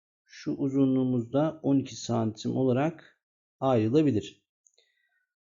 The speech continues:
O A uzunluğu yani şurası dokuza eşit. Dokuz, on iki, on beş özet üçgeni olacak. O zaman burası on beş.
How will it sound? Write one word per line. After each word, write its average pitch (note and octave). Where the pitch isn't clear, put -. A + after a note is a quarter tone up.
O D#3+
A E3
uzunluğu C#3
yani C#3
şurası C#3
dokuza C3
eşit. D3+
Dokuz, E3+
on D3+
iki, D#3
on D3+
beş D3
özet C#3
üçgeni C#3+
olacak. C3
O C3+
zaman C3
burası B2+
on C3
beş. -